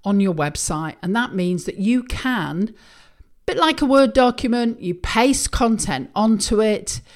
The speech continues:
you click save, and then as if by magic, it appears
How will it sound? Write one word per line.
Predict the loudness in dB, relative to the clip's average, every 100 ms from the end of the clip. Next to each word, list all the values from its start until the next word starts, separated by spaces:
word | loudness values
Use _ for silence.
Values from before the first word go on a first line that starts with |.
| -20 -20 -4
you | 0 0
click | 0 -2 -2 -4
save, | -8 -4 0 2 2 4 2 0
and | -4 -4
then | -4
as | -4
if | -4 -4
by | -6 -4
magic, | -2 -2 -2 0 0 -2 -14 -16 -16 -8
it | -6 -4
appears | -6 -6 -4 -2 -2 -4 -10